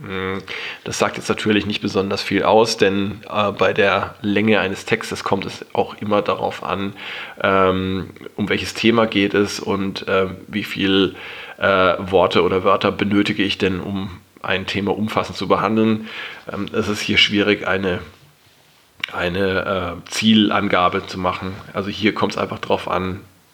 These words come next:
die, äh, wichtigen Informationen in einen Text reinzupacken. Es gab keine Korrelation in der Studie zwischen dem Umfang des H T M L-Codes und den Rankings. Das heißt,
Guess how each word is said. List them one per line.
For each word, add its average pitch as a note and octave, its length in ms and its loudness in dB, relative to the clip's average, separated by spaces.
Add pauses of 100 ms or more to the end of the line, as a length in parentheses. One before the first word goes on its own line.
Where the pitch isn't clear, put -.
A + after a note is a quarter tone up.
(100)
die, F#2+ 340 2
äh, F#2+ 300 0
wichtigen - 340 -2
Informationen F#2+ 600 -2
in F#2 100 -8
einen G2 160 -8
Text - 320 -8 (200)
reinzupacken. - 800 -2 (640)
Es - 180 -8
gab - 340 0
keine G3+ 460 2
Korrelation D#3 580 2
in D3+ 80 2
der C3 120 2
Studie C3+ 380 2
zwischen C3 360 -2
dem G#2 220 0
Umfang C3 340 0
des A2 160 -2
H G2+ 60 2
T G#2+ 100 -4
M G2+ 80 -6
L-Codes D#3 600 -2
und A#2 220 -4
den G#2 80 -2
Rankings. A#2+ 540 -2
Das - 180 -8
heißt, A#2 380 0